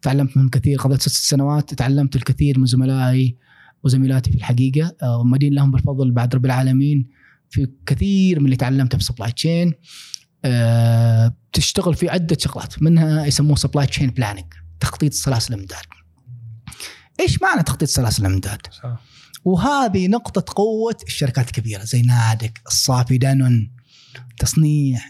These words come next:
Speaker 1: ليش أقوياء؟ يخططون، عندهم خطة سنوية حق إيش حنبيع، إيش المواد نحتاجها، كيف ندير مخزون. عندنا شيء يسموه demand forecasting، توقعات مستقبلية للبيع.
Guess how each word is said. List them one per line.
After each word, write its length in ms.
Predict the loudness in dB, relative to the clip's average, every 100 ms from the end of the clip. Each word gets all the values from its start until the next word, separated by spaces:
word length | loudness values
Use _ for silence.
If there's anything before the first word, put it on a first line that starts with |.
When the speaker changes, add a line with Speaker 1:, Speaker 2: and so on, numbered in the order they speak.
| -2
Speaker 1:
ليش 260 | 0 0
أقوياء؟ 400 | -2 -2 -2 -2 -8 _ -4
يخططون، 720 | -4 -4 -4 -2 -4 -6 -14 _ _ _ _ -20 _ _ _ _ _ -10 -2
عندهم 260 | 0 0
خطة 300 | -2 -4 -2
سنوية 680 | 0 2 2 2 -2 -4 -14 -18
حق 220 | -8 -8 -6 -4
إيش 160 | -4
حنبيع، 560 | 0 2 2 0 -2 -8 -6
إيش 180 | -4 2
المواد 300 | 2 2 0
نحتاجها، 580 | -2 0 0 -2 -6 -8 _ _ -20 -20 _ _ -4
كيف 200 | -2 2
ندير 280 | 2 4 2
مخزون. 600 | 0 0 0 0 -2 -4 _ _ _ -16 -2
عندنا 260 | 0 2 0
شيء 120 | 0
يسموه 300 | 0 2 2
demand 260 | 2 0
forecasting، 760 | 0 -2 -2 -4 -6 -12 -16 -18 -18 _ -20 -20 -20 -20 -20 _ _ _ _ _ _ _ _ -4
توقعات 580 | -2 -2 -2 -2 -2 0
مستقبلية 540 | -2 0 -2 0 2
للبيع. 440 | 2 0 0 -6